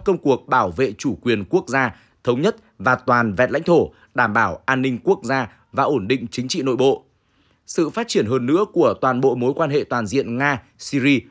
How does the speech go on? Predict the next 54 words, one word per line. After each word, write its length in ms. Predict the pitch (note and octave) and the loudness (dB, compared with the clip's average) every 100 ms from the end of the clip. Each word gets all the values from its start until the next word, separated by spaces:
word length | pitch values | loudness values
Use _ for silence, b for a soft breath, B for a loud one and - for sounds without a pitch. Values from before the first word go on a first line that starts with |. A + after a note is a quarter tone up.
| B | B
đáp 140 | E3+ | -2
ứng 140 | E3 E3 | 0 0
đầy 140 | D#3 | 0
đủ 160 | C3+ A2 | 2 2
lợi 160 | G#2+ | 2
ích 200 | - - | 0 -4
của 180 | - C3+ | 0 2
nhân 180 | G2 B2+ | 2 0
dân 180 | B2+ A#2+ | 0 -2
hai 160 | A2+ | -2
nước 160 | A#2 F3 - | -2 -2 -4
chúng 180 | A#2+ | -6
ta, 220 | B2 D3 A#2+ b b b | -2 -2 -2 b b b
phù 140 | C#3+ | 2
hợp 180 | C#3+ A2 | 4 4
với 220 | A2 A#2+ | 4 4
mục 240 | E3 D#3 - | 2 0 0
tiêu 160 | C#3+ C#3+ | 2 2
củng 240 | - C3 E2+ | 2 -2 0
cố 160 | A#2 | -2
hòa 160 | D3+ C#3 | 0 0
bình 200 | B2 G#2 b b | 0 -2 b b
và 120 | - | -2
ổn 240 | C#3 D3 F#2 | 2 2 2
định 160 | C3 A#2 | -2 0
ở 160 | C3+ G#2+ - | 0 0 0
cấp 120 | F#3+ | -4
khu 120 | - | -2
vực 200 | B2 B2 - _ | 0 -2 -4 _
và 240 | - A#2+ A2+ | -2 -2 0
quốc 240 | - A3+ | -2 0
tế." 260 | C3 A#2 G#3 - _ _ _ _ _ _ | 2 2 2 -6 _ _ _ _ _ _
Đáp 180 | B2+ C#3+ | -2 0
lại 200 | C#3+ B2 | 0 0
ông 180 | - B2+ | 0 0
Putin, 340 | C3+ C3 C#3+ A2+ B B - | 0 2 2 0 B B 0
theo 160 | C#3 | 2
hãng 260 | B2 C#3 E3 | 2 0 0
thông 200 | D#3 B2+ | 0 0
tấn 200 | A#2+ D3 | 0 0
nhà 100 | A#2+ | 0
nước 220 | C3+ F3 | 0 0
Syria 320 | - B2 B2+ | -2 0 0
Sana, 480 | A2 - B2 C3 A2 b b - | 0 0 0 0 -2 b b -4
trong 180 | G3+ | -2
thông 180 | F#3+ F#3+ | 0 0
điệp, 240 | E3 - - _ _ | 2 2 0 _ _
Tổng 180 | C#3+ G#2+ | -4 0
thống 180 | B2 C3 | -2 0
Syria 380 | D#3+ C3 C3+ | 0 2 0
Bashar 640 | B2 C3 B2 - B2 A#2 B2 | 0 0 0 0 0 0 0
al-Assad 300 | D#3 F3+ G3 | -2 -2 -2
cho 140 | - B2 | -2 -2
rằng, 200 | B2 | -2